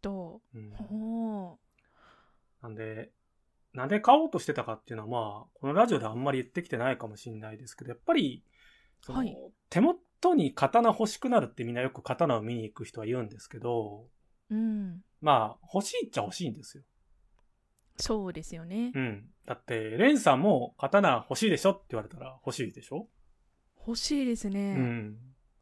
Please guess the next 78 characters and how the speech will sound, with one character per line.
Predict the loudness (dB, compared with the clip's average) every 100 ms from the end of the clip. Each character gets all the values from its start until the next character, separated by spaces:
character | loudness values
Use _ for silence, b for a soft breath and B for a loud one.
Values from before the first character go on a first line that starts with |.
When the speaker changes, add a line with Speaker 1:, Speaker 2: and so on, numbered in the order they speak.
| -8
Speaker 1:
う | -4
ん。 | -2 -4 -6 0
Speaker 2:
だ |
か | 2
ら、 | 2 -2
な | 0 2
ん | 4
で | 2
っ | 2
て | 0
意 | 0
味 |
だ | 0 -2
と、 | 2 4 2
普 | -4
通 | -4 2
の | 2
人 | 4 4
は | 6
持 | 4
た | 4 4
な | 4
い |
で | 2
あ | -4
ろ | -2
う |
刀 | -2 -2 -2 2
を、 | 4 4 0 -6 _ _ _ _ _ _ _ _
ま | 0 4 4 2 -6
あ、 | -8 -2
手 | 2
元 | 4 2
に | 2
寄 | 0
せ | -4
た | 0 2
上 | 4 6
で | 6
じ | 4
っ | -2 0
く | 4
り | 4
見 | 2
た | 0
い | 2
な | 0
っ | -2
て | -6
い | -6 0
う、 |
よ | 0
り | 2
刀 | 2 4 2
の | 2
魅 | 2
力 | 2 2 0
を |
知 | 0
り | -2
た | 2 4
い | 4
な | 2
っ |
て | 2 0
い |
う |
の | 0
が |
一 | -2 -2
番 | -2
大 |
き | -4 -10
い |
で | -10
す | -14 -8
よ |
ね。 | -4 -2 -4 -8